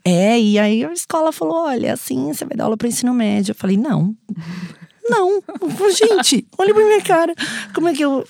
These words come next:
Speaker 1: chego com essa minha cara?" Tava com vinte e seis anos.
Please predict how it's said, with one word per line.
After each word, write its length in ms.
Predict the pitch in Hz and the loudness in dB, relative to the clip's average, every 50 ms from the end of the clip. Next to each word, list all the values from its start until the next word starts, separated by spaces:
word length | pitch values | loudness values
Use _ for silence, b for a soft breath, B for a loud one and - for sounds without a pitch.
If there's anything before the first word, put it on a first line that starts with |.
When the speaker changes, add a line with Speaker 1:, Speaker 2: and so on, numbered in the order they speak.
| - - | -12 -20
Speaker 1:
chego 500 | - - - - 277 254 262 285 277 302 | -12 -8 -2 0 2 2 2 2 0 -2
com 100 | 262 - | 0 -2
essa 180 | 262 240 - 262 | -2 0 2 2
minha 200 | 254 262 285 302 | 2 2 0 -2
cara?" 480 | - - - 175 160 165 185 185 190 - _ _ _ _ _ _ _ _ _ _ _ _ | -4 -2 0 0 2 2 2 2 0 -2 _ _ _ _ _ _ _ _ _ _ _ _
Tava 220 | 170 175 175 190 190 | -4 -2 -2 -2 0
com 140 | - 196 190 | 0 0 0
vinte 180 | 185 196 196 | 0 0 0
e 40 | 196 | -2
seis 340 | - - 202 202 208 185 180 | -2 0 0 0 0 0 -2
anos. 500 | 160 135 135 127 - - - - - - | -2 -2 -4 -6 -8 -10 -14 -18 -20 -20